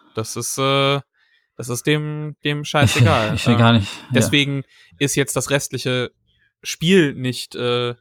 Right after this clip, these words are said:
Speaker 1: nicht irgendwie schlecht, weil, ne, die, die anderen Leute, die daran arbeiten und die für alle anderen Aspekte des Spiels, äh, zuständig sind, gerade, äh, was eben die, die Handlung oder so, ähm, betrifft und so. Ähm,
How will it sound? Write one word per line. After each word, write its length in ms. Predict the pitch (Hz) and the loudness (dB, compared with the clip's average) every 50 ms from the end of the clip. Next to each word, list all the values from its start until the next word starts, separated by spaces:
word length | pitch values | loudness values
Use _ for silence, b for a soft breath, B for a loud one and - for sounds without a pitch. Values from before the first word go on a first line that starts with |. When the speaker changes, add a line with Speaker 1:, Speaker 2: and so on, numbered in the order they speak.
| _ _ _ _ _ _ | _ _ _ _ _ _
Speaker 1:
nicht 200 | 127 123 - - | -8 -8 -4 -2
irgendwie 760 | 135 123 120 123 117 - 123 120 120 120 120 120 120 - - - _ _ _ _ _ _ _ 139 | -4 -2 -2 -4 -6 -6 -6 -4 -4 -4 -4 -6 -6 -8 -10 -16 _ _ _ _ _ _ _ -14
schlecht, 380 | - - - 131 131 - - - | -12 -4 -2 -2 -2 -2 -4 -2
weil, 400 | 123 123 123 120 120 120 120 - b b b b b b b b b b _ _ | 0 2 2 2 2 0 -4 -6 b b b b b b b b b b _ _
ne, 340 | _ 135 135 139 143 139 131 | _ 0 2 4 4 2 0
die, 400 | 127 123 131 127 127 127 123 120 | -2 -6 -6 -4 -4 -4 -4 -2
die 140 | 120 127 107 | 0 2 2
anderen 220 | 123 143 147 139 | 2 2 2 4
Leute, 240 | 131 131 131 131 135 | 4 4 4 2 0
die 40 | 123 | 0
daran 280 | 127 127 120 127 127 107 | 0 0 2 2 2 2
arbeiten 500 | 117 127 127 123 127 123 127 123 131 120 | 2 2 2 4 2 2 2 0 -2 -8
und 140 | 120 117 | -8 -6
die 80 | 123 120 | -8 -8
für 160 | - - 120 | -2 0 2
alle 160 | - 123 127 | 2 4 4
anderen 240 | 104 135 151 143 123 | 2 2 2 0 -2
Aspekte 420 | 123 127 - - - 123 - - 127 | -4 -6 -4 -4 -4 -4 -4 -4 -8
des 140 | 123 120 | -8 -8
Spiels, 500 | - - - 123 127 123 120 - - - | -10 -6 -2 0 0 0 -2 -4 -6 -6
äh, 380 | - 117 120 120 117 117 117 113 | -2 0 0 2 2 2 0 -2
zuständig 560 | - - - 127 - - 123 120 120 117 - | -4 -6 -6 -4 0 0 0 0 0 -4 -2
sind, 240 | - 120 120 123 120 | -2 -2 -2 -2 -4
gerade, 1120 | - 123 117 113 117 120 127 120 117 117 117 117 117 113 117 117 - 113 113 113 113 110 | -4 -2 0 0 0 2 2 0 0 0 0 -2 -2 -2 -4 -4 -4 -4 -2 -2 -2 -2
äh, 40 | 110 | -2
was 160 | 117 113 - | -4 -4 -4
eben 260 | - 117 117 113 113 110 | -4 -4 -4 -4 -4 -4
die, 280 | 113 113 113 113 110 b b b b b b - | -2 0 0 0 -2 b b b b b b -2
die 100 | 123 120 | 0 0
Handlung 540 | 120 135 180 185 - 120 120 117 117 113 | 0 0 -2 0 0 0 0 0 -2 -4
oder 240 | - 90 120 120 113 | -4 -2 -2 -2 -2
so, 380 | 110 113 113 113 110 110 110 - | 0 0 0 0 0 -2 -4 -4
ähm, 380 | 101 113 110 110 113 110 110 - _ | -4 -4 -4 -4 -6 -6 -8 -12 _
betrifft 420 | - 117 - - 117 117 - - - | -8 -8 -4 -2 -4 -4 -4 -4 -8
und 100 | 117 113 | -8 -4
so. 220 | - 120 117 117 - B B B B B B B B _ | 0 0 0 0 -2 B B B B B B B B _
Ähm, 720 | 117 117 117 120 120 117 117 117 104 - - - - | 0 2 4 4 4 2 0 -2 -4 -8 -10 -18 -20